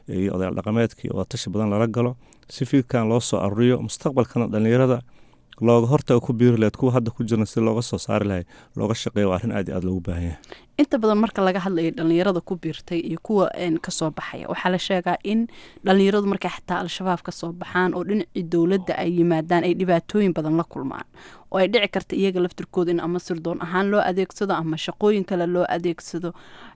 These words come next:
Speaker 2: En, marka, ma la dhihi karaa dowladdu intaysa ka shaqeyn qorshaha dhalinyaradan looga soo saarayo Shabaab? Waa inay u diyaarisaa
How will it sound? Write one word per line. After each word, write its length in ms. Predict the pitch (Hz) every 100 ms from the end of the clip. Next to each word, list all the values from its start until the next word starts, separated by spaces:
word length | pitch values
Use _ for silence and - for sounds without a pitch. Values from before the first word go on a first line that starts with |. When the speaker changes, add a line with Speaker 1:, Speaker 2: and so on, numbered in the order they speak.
| _
Speaker 2:
En, 240 | - 190 175
marka, 240 | 226 240 -
ma 120 | 208
la 60 | -
dhihi 160 | 302
karaa 180 | - 214
dowladdu 500 | 185 190 196 254 233 226
intaysa 320 | 226 202 -
ka 100 | 214
shaqeyn 380 | - - 185 -
qorshaha 340 | 180 - 196 -
dhalinyaradan 560 | 185 175 185 208 180
looga 200 | 170 175
soo 160 | - 175
saarayo 360 | - 170 165
Shabaab? 300 | 165 165 151 -
Waa 140 | 180
inay 220 | 233 208 -
u 80 | 226
diyaarisaa 540 | 202 202 175 - 170